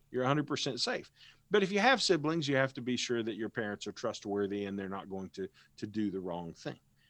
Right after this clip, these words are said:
So the big deal here is you've got to give enough control to the appointed person so that the I R S will view the asset as being included in their estate, in your parents' estate for this example.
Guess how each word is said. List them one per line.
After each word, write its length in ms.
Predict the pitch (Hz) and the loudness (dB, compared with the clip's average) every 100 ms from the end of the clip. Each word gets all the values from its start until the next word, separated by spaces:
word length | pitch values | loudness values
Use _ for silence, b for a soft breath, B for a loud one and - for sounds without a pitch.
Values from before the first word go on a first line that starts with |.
| _ | _
So 180 | - 208 | 4 4
the 80 | |
big 280 | 180 339 285 | 6 4 4
deal 260 | 202 254 185 | 2 4 6
here 180 | 156 156 | 6 6
is 140 | 127 | 4
you've 120 | 139 | 2
got 200 | 180 180 | 2 2
to 60 | - | 0
give 220 | 160 165 | 0 2
enough 440 | 135 139 156 202 - | 2 4 4 2 0
control 800 | 294 277 - 202 104 92 113 - - _ _ _ | 0 2 4 4 2 -2 -10 -14 -20 _ _ _
to 280 | 170 160 139 | 8 10 8
the 340 | 127 139 135 131 | 6 4 4 2
appointed 440 | - 165 190 202 | 0 2 2 2
person 440 | 196 151 - 113 120 _ _ | 0 0 -2 -6 -8 _ _
so 180 | - 170 | 2 4
that 220 | 156 127 | 4 2
the 140 | 151 127 | 0 2
I 240 | 180 208 | 4 6
R 120 | 202 | 6
S 220 | 175 147 | 4 2
will 220 | 151 139 131 | 4 4 4
view 380 | 113 175 240 | 2 -2 -2
the 200 | 277 254 | 0 -2
asset 680 | 202 196 180 - 135 123 127 - | -2 -2 0 0 0 0 -2 -4
as 300 | 143 139 131 | 2 4 4
being 380 | 123 160 156 147 | 6 6 8 2
included 720 | 135 135 123 - 196 185 180 | 2 2 2 4 4 6 4
in 400 | 135 143 135 135 - | 4 2 2 0 -4
their 500 | 127 117 185 233 240 | -6 4 8 10 8
estate, 680 | 226 - - 190 107 104 - _ - | 6 4 4 2 0 -2 -10 _ -4
in 80 | 135 | 0
your 100 | 135 | 0
parents' 420 | 160 196 165 120 | 0 0 0 -2
estate 320 | - 117 82 | -6 -6 -6
for 80 | 117 | -6
this 180 | 113 143 | -4 -6
example. 560 | 117 117 101 92 90 | -4 -4 -4 -8 -12